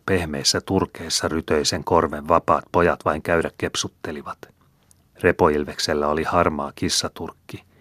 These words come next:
Susi-ilves ylpeili vaaleissa pälsyissä, joihin kahta puolta oli kursittu mustia kärpänhäntiä. Oli pyöreissä leukapielissä vielä pörheät poskiparrat ja korvahoitojen nokissa pystyt piippakarvat.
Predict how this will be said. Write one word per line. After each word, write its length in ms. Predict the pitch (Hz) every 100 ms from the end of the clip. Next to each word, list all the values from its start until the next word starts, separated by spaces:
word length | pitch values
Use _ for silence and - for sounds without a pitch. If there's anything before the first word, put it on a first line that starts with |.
| - - -
Susi-ilves 680 | - 85 87 73 76 78
ylpeili 440 | 85 76 82 80 78
vaaleissa 600 | 87 85 73 69 - -
pälsyissä, 720 | - 85 82 - 80 - - - _ - - -
joihin 240 | 85 80
kahta 380 | - 85 - 87
puolta 360 | - 87 76 85
oli 160 | 73 73
kursittu 580 | - - - - -
mustia 540 | 82 87 85 - 73 73
kärpänhäntiä. 1080 | - 82 - 87 76 101 90 - - 131 - _ _ _ _ _ _ _ - - _ _
Oli 220 | - 78
pyöreissä 540 | - 85 80 78 - 82
leukapielissä 800 | 87 - - 82 69 71 -
vielä 220 | 80 82 78
pörheät 520 | - 87 82 82 - -
poskiparrat 880 | 90 - - - 78 69 87 - - -
ja 100 | 80
korvahoitojen 800 | 90 82 78 78 73 - 76 78
nokissa 500 | 82 - 76 - 95
pystyt 360 | - 90 - - -
piippakarvat. 960 | - 87 - - - 87 78 - -